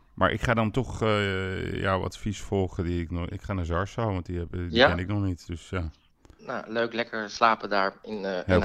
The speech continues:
Speaker 1: goed.
Speaker 2: Eindhoven.
Speaker 1: Nou, ik hoop dat, eh, horeca, ik heb het gevoel dat het, eh, heel langzaam weer een beetje loskomt. Dus, eh, we blijven horeca promoten met z'n allen. En, eh,
Speaker 2: Mooi.
Speaker 1: en we komen eruit, jongen. Ik wens je een goed
Speaker 2: Oké.
Speaker 1: weekend weer.
Speaker 2: Goed
Speaker 1: Bedankt.
Speaker 2: weekend.
Speaker 1: Bedankt,
Speaker 2: Dank je.
Speaker 1: jongen. Bye, bye.
Speaker 2: Hoi,
Speaker 1: Hoi.
Speaker 2: hoi, hoi.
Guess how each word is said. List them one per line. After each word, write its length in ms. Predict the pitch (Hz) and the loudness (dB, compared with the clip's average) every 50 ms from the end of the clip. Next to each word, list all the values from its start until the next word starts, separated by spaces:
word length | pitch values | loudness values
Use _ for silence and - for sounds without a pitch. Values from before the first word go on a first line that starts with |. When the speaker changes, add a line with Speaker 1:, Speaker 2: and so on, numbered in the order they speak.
| 87 87 | 4 2
Speaker 1:
goed. 100 | 82 73 | 2 2
Speaker 2:
Eindhoven. 220 | - 117 120 - | 2 2 2 2
Speaker 1:
Nou, 200 | 95 - - 117 | 2 2 4 4
ik 120 | 117 113 - | 4 6 8
hoop 220 | 131 143 143 - | 8 8 8 8
dat, 220 | 143 139 135 - | 6 4 4 4
eh, 80 | 127 123 | 4 4
horeca, 400 | 120 117 120 127 139 143 - 123 | 6 6 4 4 2 0 -2 -4
ik 80 | 123 - | -6 -4
heb 80 | 123 | -6
het 100 | - - | -4 -4
gevoel 300 | 117 113 - - 131 127 | -4 -4 0 0 2 4
dat 180 | 120 120 110 - | 4 2 2 0
het, 200 | 110 104 - - | -6 -6 -4 0
eh, 80 | 107 | 0
heel 420 | 107 107 107 107 113 123 127 127 117 | 2 2 2 2 2 2 0 0 0
langzaam 500 | 113 117 117 117 113 104 - 110 107 107 | 2 2 2 2 0 0 0 0 0 2
weer 140 | 101 101 98 | 0 0 0
een 80 | 101 95 | 0 0
beetje 300 | 98 95 90 - 98 92 | 0 0 0 0 2 2
loskomt. 460 | 110 120 120 - - 110 110 107 95 | 2 2 0 -2 -2 0 0 2 2
Dus, 260 | 101 95 - - - | 0 -2 -2 -2 0
eh, 360 | 95 95 95 92 92 92 82 | 2 2 4 4 2 0 0
we 100 | 87 92 85 | 0 0 2
blijven 380 | 92 101 107 107 - - 98 | 4 4 4 2 2 2 2
horeca 380 | 95 95 92 92 90 - - 90 | 4 4 4 2 2 0 -2 -4
promoten 640 | - - - 87 85 85 90 101 104 - - 110 104 | -2 -2 0 2 4 4 4 4 2 0 0 0 0
met 120 | 101 98 | 0 -2
z'n 100 | - - | -2 -2
allen. 400 | 101 98 101 101 107 110 113 107 - - - - - _ | 0 0 2 2 2 0 0 -4 -8 -10 -12 -12 -10 _
En, 300 | 90 87 90 85 85 85 | -4 -2 0 0 0 2
eh, 60 | 113 | 6
Speaker 2:
Mooi. 260 | 113 110 107 104 - | 8 8 8 6 4
Speaker 1:
en 100 | - 80 | 0 -4
we 60 | 82 | -4
komen 320 | 82 - - 82 78 76 78 | -4 -2 -2 -2 0 0 -2
eruit, 280 | 71 71 65 64 62 | 0 0 -2 -2 -4
jongen. 360 | - - 64 65 64 62 - - - - - | -6 -4 -4 -4 -4 -4 -8 -12 -18 -14 -6
Ik 140 | - 92 | -4 0
wens 160 | 92 107 101 - | 0 0 0 0
je 60 | 107 | -4
een 60 | 95 | -2
goed 100 | - 107 | 2 2
Speaker 2:
Oké. 100 | 120 113 | 4 4
Speaker 1:
weekend 340 | 98 98 - - 85 82 78 | 4 2 2 2 2 4 4
weer. 300 | - 82 76 73 69 65 - - | 4 4 4 2 0 -2 -4 -10
Speaker 2:
Goed 260 | - - - - 117 | -18 -14 2 2 4
Speaker 1:
Bedankt. 220 | 92 95 101 92 82 | 8 10 10 10 10
Speaker 2:
weekend. 280 | 92 92 92 90 - | 8 4 2 -2 -2
Speaker 1:
Bedankt, 360 | - 87 80 90 87 - - - | -2 4 6 8 6 6 4 4
Speaker 2:
Dank 120 | 95 95 | 4 6
je. 40 | 95 | 6
Speaker 1:
jongen. 160 | 98 - - - - | 4 2 -2 -2 2
Bye, 120 | 92 87 | 2 4
bye. 240 | 78 80 78 71 71 78 | 4 4 2 2 0 0
Speaker 2:
Hoi, 200 | - 82 90 95 | 2 4 4 4
Speaker 1:
Hoi. 140 | 73 69 67 | 4 0 0
Speaker 2:
hoi, 140 | 71 80 85 | -2 -2 -4
hoi. 140 | 80 80 | -4 -4